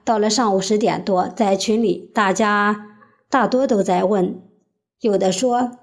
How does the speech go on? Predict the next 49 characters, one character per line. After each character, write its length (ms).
昨 180
晚 220
等 180
了 60
一 120
会 160
儿 240
没 160
看 200
到 100
什 180
么 140
就 140
睡 240
去 180
了。 360
对 200
系 220
统 160
文 180
章 200
中 160
心 360
八 160
月 80
二 160
十 140
一 260
日 80
的 200
公 200
司 120
里 160
的 180
参 240
与 80
机 220
制， 320
有 180
的 160
问 400
兑 180
换 220
产 260
品 320
何 320
时 160
到 260
呢？ 340